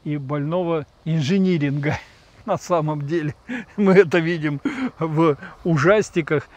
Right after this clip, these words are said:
э, в, в, где материализуют все это больные, как говорится, люди. Вот. Поэтому хороший инженер должен думать о хорошем,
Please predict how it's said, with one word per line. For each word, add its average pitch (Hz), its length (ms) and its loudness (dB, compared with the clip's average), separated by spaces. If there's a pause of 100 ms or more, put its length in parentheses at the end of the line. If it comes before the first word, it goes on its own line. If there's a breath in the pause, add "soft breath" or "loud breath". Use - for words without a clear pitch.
(240 loud breath)
э, 151 120 -2
в, 139 440 -4
в, 160 180 -6
где 175 260 4
материализуют 151 1000 0
все 160 260 -4
это 131 280 -4 (260 loud breath)
больные, 156 520 0
как 151 240 -4
говорится, 143 480 -4
люди. 127 360 -6 (540 soft breath)
Вот. 165 300 2 (260 loud breath)
Поэтому 214 600 6
хороший 247 500 2
инженер 160 480 -2
должен 175 540 -2
думать 175 340 0
о 165 40 -2
хорошем, 185 800 -2